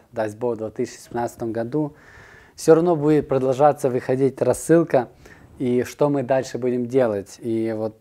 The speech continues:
с сегодняшнего дня, а, где вы находитесь, ам, и на Ютубе смотрите, или на сайте смотрите, найдите время в течение недели, а, прочитать в это вводную часть. Очень важно будет,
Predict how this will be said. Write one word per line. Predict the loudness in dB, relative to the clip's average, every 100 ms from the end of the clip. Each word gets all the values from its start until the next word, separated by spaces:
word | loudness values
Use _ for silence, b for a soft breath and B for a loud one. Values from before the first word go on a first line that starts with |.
| _
с | -10
сегодняшнего | -6 2 4 4 -2 -6 -6
дня, | -4 -4 -4 -6 b b b _
а, | -8 -8
где | -4 -4
вы | -2 -2 -4
находитесь, | -8 0 2 2 0 -4 -6 b b b b
ам, | -16 -14 -12 -12
и | -12 -10
на | -6 -6
Ютубе | -4 -2 -2
смотрите, | -2 -4 -6 -6 -8 -6 -4
или | -6
на | -6
сайте | -2 -2 -4
смотрите, | -8 -8 -6 -8 -10 -12 -14 b b
найдите | -4 -2 -2 0 0
время | 2 0 0 -4 -6 -12
в |
течение | -10 -6 -2 -2 -2 -2
недели, | -4 -6 -2 0 0 -2 -6 -12 _ B B B B -12
а, | -10 -8
прочитать | -6 -6 -6 2 2 2
в | -4 -12 -8
это | -6 -4 -4
вводную | -4 -4 -2 -2 -2
часть. | -4 -2 -2 -2 -4 -14 b b b b -4
Очень | -2 -2 -4 -2
важно | 2 2 0
будет, | -4 -2 -2 -2